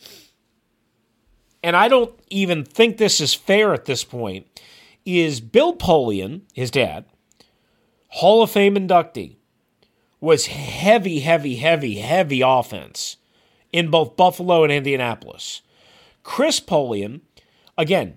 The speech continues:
not the G M, but he seems to be, at least in terms of what Jacksonville tried to do, more balanced.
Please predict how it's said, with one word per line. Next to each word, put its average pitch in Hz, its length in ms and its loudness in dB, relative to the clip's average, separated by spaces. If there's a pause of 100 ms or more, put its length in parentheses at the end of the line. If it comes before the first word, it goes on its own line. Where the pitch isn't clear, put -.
not 135 420 -2
the 208 80 -2
G 226 300 -2
M, 202 320 0 (1600)
but 180 460 2 (320)
he 233 280 -4
seems 214 840 -4 (220)
to 185 120 -4
be, 147 580 -2 (800)
at 165 240 -4
least 214 460 -4
in 175 180 -6
terms 165 480 -4
of 135 340 -4
what 131 300 -2
Jacksonville 143 840 -2
tried 120 340 -2
to 110 60 -12
do, 117 420 -6
more 160 320 2
balanced. 131 760 -6